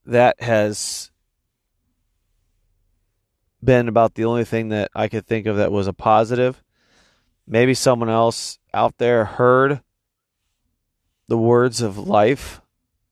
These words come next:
and have hung on to them and made a, uh, decision to follow Jesus Christ. We'll see. So, with that all being said, ladies and gentlemen, I am very proud.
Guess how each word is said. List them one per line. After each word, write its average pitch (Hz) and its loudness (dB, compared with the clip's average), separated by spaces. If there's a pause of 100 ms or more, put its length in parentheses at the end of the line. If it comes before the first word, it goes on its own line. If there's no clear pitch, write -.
(1080)
and 104 -2
have 98 0
hung 117 -2
on 104 -2
to - -6
them 113 -2 (920)
and 104 -4
made 107 0
a, 98 -2
uh, 92 0
decision 104 -4
to 92 -4
follow 104 0
Jesus 98 -6
Christ. 104 -6 (1500)
We'll 110 0
see. 98 -4 (1400)
So, 139 4 (180)
with 143 -4
that 160 2
all 139 4
being 127 -4
said, 123 -4
ladies 117 -2
and 104 -16
gentlemen, 110 -8 (1600)
I 117 2
am 120 -2
very 120 2
proud. 113 2